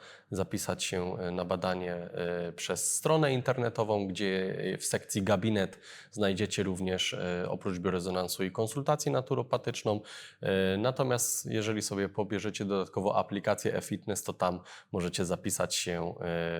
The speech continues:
w regularnym grafiku, który dotyczy gabinetu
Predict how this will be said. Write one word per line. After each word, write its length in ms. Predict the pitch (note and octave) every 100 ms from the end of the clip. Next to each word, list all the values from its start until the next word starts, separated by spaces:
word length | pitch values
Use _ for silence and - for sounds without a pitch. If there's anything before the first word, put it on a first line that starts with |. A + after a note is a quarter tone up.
| E2+
w 80 | E2+
regularnym 580 | G#2+ G#2 G2+ G2 G2 F#2
grafiku, 520 | F#2 F2+ G2+ - F#2+
który 260 | - G2
dotyczy 520 | F#2+ G2+ G#2+ - G2 F#2
gabinetu 680 | G#2+ C3 B2 G#2+ - F#2+